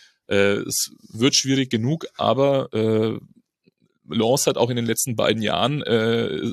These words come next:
die, die gute Ausgangsposition immer erst am Ende verspielt. Das heißt, äh,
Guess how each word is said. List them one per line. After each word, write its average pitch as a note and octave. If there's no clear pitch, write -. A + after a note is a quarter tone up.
die, A2
die A2
gute C3+
Ausgangsposition B2
immer C3
erst A#2
am -
Ende C3
verspielt. -
Das -
heißt, -
äh, D#3+